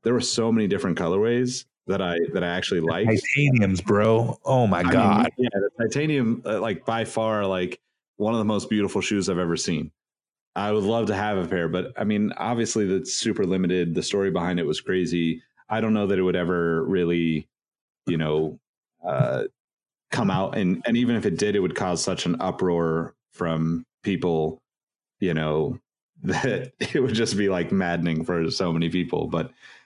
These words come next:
Speaker 1: um, God, there's so many. Um,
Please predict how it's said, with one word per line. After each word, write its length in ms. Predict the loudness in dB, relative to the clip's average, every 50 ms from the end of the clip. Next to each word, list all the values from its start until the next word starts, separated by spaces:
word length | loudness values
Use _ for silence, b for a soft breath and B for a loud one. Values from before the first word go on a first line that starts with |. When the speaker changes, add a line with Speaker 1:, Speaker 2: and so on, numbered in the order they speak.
| B B -6
Speaker 1:
um, 600 | -4 -2 -2 0 0 0 0 0 0 -2 -4 -6 _ _ _ _ _ _ _ _ _ _ _ _ _ _ _ _ _ _ -6
God, 180 | -4 -2 0
there's 200 | 0 0 -2 -2
so 200 | -2 -2 0 0
many. 400 | 2 2 0 0 0 -2 -4 -6
Um, 600 | -6 -6 -4 -2 -2 -2 0 0 0 -2 -2 -4